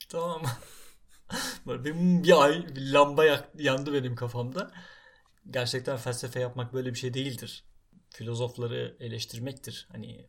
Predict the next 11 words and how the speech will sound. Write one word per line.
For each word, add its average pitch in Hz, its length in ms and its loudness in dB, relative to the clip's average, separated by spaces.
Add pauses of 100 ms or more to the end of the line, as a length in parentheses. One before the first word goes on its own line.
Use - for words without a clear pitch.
onların 113 420 -10
düşüncelerini 113 800 -12
ölçmek, 117 340 -12
biçmektir. 113 540 -16
Bu 117 120 -18
tez 113 220 -10
yazım 117 300 -14
aşamasından 113 580 -14
falan 113 340 -16
biraz 113 240 -18
bahsediyor. 131 580 -14